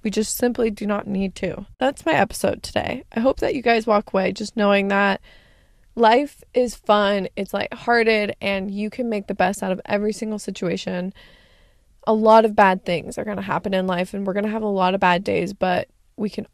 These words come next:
also have really good days, and you can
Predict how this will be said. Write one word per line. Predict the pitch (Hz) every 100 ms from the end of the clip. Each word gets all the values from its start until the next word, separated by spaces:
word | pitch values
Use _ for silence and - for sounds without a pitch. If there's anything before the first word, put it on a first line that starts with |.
| -
also | 214 208 - 190
have | 196 175 214
really | 208 190
good | 185 196
days, | 208 214 208 202 -
and | 208 214 214 226 220 - _ _ _ _ -
you | 220
can | 240